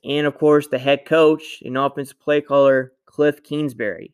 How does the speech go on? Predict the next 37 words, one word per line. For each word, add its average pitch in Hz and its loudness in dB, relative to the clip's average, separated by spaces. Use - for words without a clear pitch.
He 123 -10
has 139 -2
not 151 -2
had 147 -2
a 139 -2
good 143 -2
track 139 -4
record 143 -2
of 127 -6
being 131 -6
a 131 -6
successful 131 -10
head 131 -8
coach 139 -4
at - -20
Texas 135 -8
Tech. - -2
And 120 -2
if 127 -4
he 147 2
doesn't 147 0
make 147 -4
the 139 -4
playoffs 151 0
this 147 -8
year, 147 0
imagine 143 -6
the 123 -6
Cardinals 139 -4
letting 131 -4
Cliff 131 -4
Kingsbury 127 -6
go. 123 -6
And 151 -2
it 170 -2
sucks, 208 0
too, 190 -4